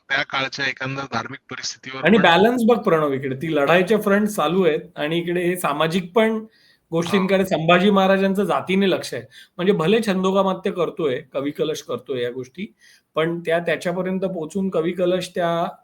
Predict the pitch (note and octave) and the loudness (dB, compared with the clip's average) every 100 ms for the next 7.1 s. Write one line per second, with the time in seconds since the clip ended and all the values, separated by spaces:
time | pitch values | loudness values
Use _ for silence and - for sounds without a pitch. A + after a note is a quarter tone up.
0 | _ _ _ _ D3 D#3 D3+ D#3+ D3+ C#3+ | _ _ _ _ -2 0 0 0 -2 -2
1 | D3 D3+ C#3+ C#3 C#3+ D3+ C3+ C3+ D3+ D3+ | -2 -2 -4 -6 -6 -6 -4 -4 -4 -8
2 | - D3 D#3 F#3 F3+ E3+ D#3 B2+ - D#3+ | -4 -2 0 0 0 0 -2 -2 -6 -6
3 | D#3 C3 C#3 B2 A2+ _ _ _ _ _ | -4 -4 -2 -4 -6 _ _ _ _ _
4 | _ - C3 C3+ C3+ _ _ _ _ _ | _ -10 -6 -6 -10 _ _ _ _ _
5 | _ _ _ D3+ D3 D#3 D#3+ C#3 C#3 E3+ | _ _ _ -4 0 0 0 2 4 4
6 | F#3 - E3+ F#3 F3+ F3 C3+ C3 C#3 E3+ | 2 0 -2 0 -2 -2 0 -2 -2 0